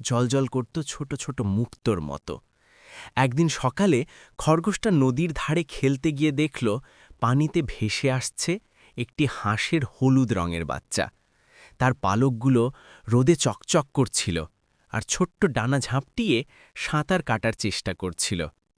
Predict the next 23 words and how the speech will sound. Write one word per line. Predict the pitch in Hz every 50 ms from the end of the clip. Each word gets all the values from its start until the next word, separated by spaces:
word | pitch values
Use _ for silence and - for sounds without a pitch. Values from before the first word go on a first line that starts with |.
| _ _ _ _ _ _ _ _
খরগোশ | - - 82 82 90 92 107 131 117 95
দৌড়ে | 92 101 95 95 101 110 139 147
গেল | 165 151 135 123
আর | 120 120 113
বলল, | 98 104 123 135 143 123 90 80 - _ _ _ _ _ _ _ _ _ _ _ _
"হ্যালো | - - 156 185 220 254 269 277 269 254
ছোট্ট | - - 202 208 - _ 277
হাঁস, | 254 214 220 208 220 254 262 247 208 156 - - - _ _ _ _ _ _ _
তুমি | 151 160 170 196 214 226 226
এখানে | - - 240 233 240 247
একা | 226 196 170 160 139 - 196 208 214
একা | 214 - - 233 220
কি | - - 269 269
করছো?" | - - 285 269 233 - - - - 226 214 208 214 _ _ _ _ _ _ _ _ _ _ _ _ _
হাঁসের | _ - 110 104 - - 123 113
বাচ্চা | 107 120 127 131 _ - - 131 87 90 117 - - - _ -
হেসে | 175 180 175 - 220 202
বলল, | 196 214 214 214 202 175 156 - _ _ _ _ _ _ - - - - - -
"আমি | 147 160 170 175 190 220 254 285 294 - _ _ _ _ _ _ -
নদীর | 160 165 170 175 180 185 233 233
স্রোতে | 233 - - - 185 185 196 - - 285 277
ভেসে | 208 196 202 220 208 - - 254 240 226
এসেছি, | 196 - - 202 180 - - 202 185 175